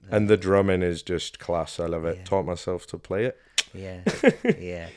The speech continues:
Speaker 2: Were you a fan of The Cure before you were a drummer then, or was that something that
Speaker 1: Yeah,
Speaker 2: came
Speaker 1: it was
Speaker 2: because of the
Speaker 1: actually.
Speaker 2: drumming?
Speaker 1: Yeah,
Speaker 2: Yeah, right.
Speaker 1: no, yeah, yeah, it was.
Speaker 2: That's cool.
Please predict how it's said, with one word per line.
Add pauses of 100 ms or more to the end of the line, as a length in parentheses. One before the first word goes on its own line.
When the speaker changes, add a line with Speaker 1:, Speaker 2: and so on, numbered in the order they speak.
(140)
Speaker 2:
Were
you
a
fan
of
The
Cure
before
you
were
a
drummer
then,
or
was
that
something
that
Speaker 1:
Yeah,
Speaker 2:
came
Speaker 1:
it
was
Speaker 2:
because
of
the
Speaker 1:
actually.
Speaker 2:
drumming?
Speaker 1:
Yeah,
Speaker 2:
Yeah,
right.
Speaker 1:
no,
yeah, (180)
yeah,
it
was.
Speaker 2:
That's
cool.